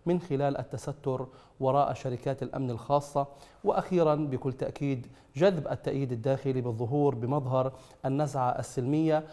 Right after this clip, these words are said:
وعدم الانخراط المباشر في أي نزاع، آه، مع دولة أو جماعة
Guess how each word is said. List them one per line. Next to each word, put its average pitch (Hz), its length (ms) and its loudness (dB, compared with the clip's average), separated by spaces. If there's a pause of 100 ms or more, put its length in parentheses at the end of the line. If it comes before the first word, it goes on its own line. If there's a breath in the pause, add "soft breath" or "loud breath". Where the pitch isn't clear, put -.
(180 loud breath)
وعدم 170 460 2
الانخراط 131 600 -2
المباشر 127 540 -2
في - 220 -8
أي 156 100 0
نزاع، 131 520 -2 (420 loud breath)
آه، 127 120 -2
مع 123 180 -4
دولة 127 560 -4
أو 123 100 -2
جماعة 123 420 -4